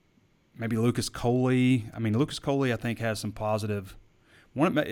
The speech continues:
I mean, it's possible one of those two guys, but I, I really think it's gonna be Malik Hornsby. Keith Bulger says, "Burks doesn't like the attention. Does he might, does he might have asked to let others go?" I, I don't think Burks would have done that.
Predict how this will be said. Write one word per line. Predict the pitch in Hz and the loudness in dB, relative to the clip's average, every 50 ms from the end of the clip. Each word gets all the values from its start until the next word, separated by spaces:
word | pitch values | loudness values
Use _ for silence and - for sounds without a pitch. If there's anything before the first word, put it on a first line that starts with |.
| 123 - | -6 -4
I | 127 | -2
mean, | 139 139 135 | 0 2 2
it's | 139 139 - | 0 0 -2
possible | - - 131 135 131 - 131 123 | -4 -2 -2 -2 -2 -2 -2 0
one | 123 123 123 | 0 0 0
of | 110 | 0
those | 113 113 110 - | 0 -2 -2 -4
two | - 120 | -6 -6
guys, | 104 110 101 104 113 120 120 107 | -4 -2 -2 -2 -2 -2 -4 -4
but | 104 110 104 98 - | -4 -4 -4 -4 -4
I, | 107 113 | -6 -8
I | - - 127 | -6 -4 -4
really | 117 117 117 117 110 | -2 -2 -2 -2 -2
think | 107 - 104 101 | -4 -6 -8 -8
it's | 107 - | -10 -10
gonna | - 107 101 | -10 -10 -10
be | 101 | -8
Malik | 98 101 101 101 98 - - | -10 -10 -12 -14 -16 -16 -16
Hornsby. | 104 95 92 95 - - 101 107 107 _ _ _ - _ _ _ _ _ _ _ _ _ _ _ _ _ _ | -14 -14 -14 -16 -16 -16 -16 -16 -18 _ _ _ -20 _ _ _ _ _ _ _ _ _ _ _ _ _ _
Keith | - 156 147 - | -2 0 0 2
Bulger | - 143 143 143 131 | 4 4 4 6 4
says, | 113 139 123 110 | 2 2 -2 0
"Burks | 104 113 127 127 120 - | 2 2 2 2 2 0
doesn't | 135 123 113 117 117 | -2 0 0 0 0
like | 120 117 110 | 0 0 0
the | 117 | -2
attention. | 110 104 - 127 120 117 - - 120 113 | -6 -4 -4 -4 -4 -4 -2 -4 -4 -2
Does | 104 113 113 110 110 101 104 - | -2 -2 -2 -2 -2 -4 -6 -6
he | 113 113 110 107 107 107 104 104 107 - - - - _ _ - | -6 -6 -4 -4 -4 -4 -4 -4 -6 -10 -18 -20 -20 _ _ -20
might, | - 113 110 113 113 113 110 110 - - - - - _ - _ _ _ _ _ _ _ - | -16 -14 -10 -10 -8 -8 -8 -10 -12 -14 -18 -20 -20 _ -20 _ _ _ _ _ _ _ -10
does | 113 110 110 98 | -8 -6 -6 -6
he | 104 104 101 | -6 -6 -4
might | 104 110 110 110 110 85 - - - | -4 -4 -4 -4 -4 -6 -8 -14 -14
have | - 107 104 101 90 | -6 -6 -4 -4 -4
asked | 87 107 107 104 104 - - - | -4 -4 -4 -4 -4 -6 -8 -8
to | - 104 | -8 -8
let | 98 101 107 104 101 - - | -6 -2 -2 -2 -2 -4 -6
others | 107 107 107 104 95 95 | -8 -6 -6 -6 -8 -8
go?" | - 110 110 107 107 104 104 - - - - - _ _ - | -6 -4 -2 -2 -2 -4 -6 -10 -20 -20 -20 -20 _ _ -6
I, | - 175 147 110 104 - _ _ _ _ _ _ - - - | -6 -6 -6 -8 -16 -18 _ _ _ _ _ _ -20 -16 -12
I | - - - | -12 -8 -4
don't | - 175 156 - - | -2 -2 -2 -2 -6
think | - - - 135 123 117 104 - | -14 -4 0 0 2 2 0 -2
Burks | 123 104 - 110 107 107 - - | -6 -2 0 0 0 -2 -4 -6
would | 110 107 101 | -6 -6 -6
have | 98 92 | -6 -6
done | 92 104 101 107 107 | -4 -4 -2 0 0
that. | 107 107 107 104 95 - - | 0 0 0 -2 -2 -4 -8